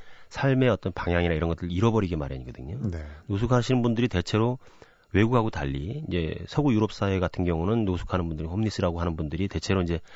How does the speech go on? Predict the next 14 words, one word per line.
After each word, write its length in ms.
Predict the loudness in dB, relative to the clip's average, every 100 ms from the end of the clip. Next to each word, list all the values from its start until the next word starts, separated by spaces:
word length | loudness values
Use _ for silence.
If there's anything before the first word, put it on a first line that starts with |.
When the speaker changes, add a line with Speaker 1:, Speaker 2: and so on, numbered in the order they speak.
| -14 0
Speaker 1:
멘탈에 340 | 0 2 2
문제가 320 | 2 2 2
있는 180 | 2 -2
분들이 220 | -4 -4
많습니다. 560 | -4 -4 -6 -8 -10 -8
뭐, 140 | -6 -6
Speaker 2:
네. 60 | -8 -12 -20 -20 _ _
Speaker 1:
중독이라 420 | 0 2 2 2 0
그러죠. 380 | -2 -6 -6 -8
뭐, 300 | -8 -8 -10 -14 -8
알코올릭이라든가 1120 | -6 -6 -4 -4 -2 -6 -6 -8 -6 -6 -6
뭐, 260 | -6 -8 -10 -14
마약 420 | -10 -6 -6 -6
중독 400 | -6 -6 -6 -8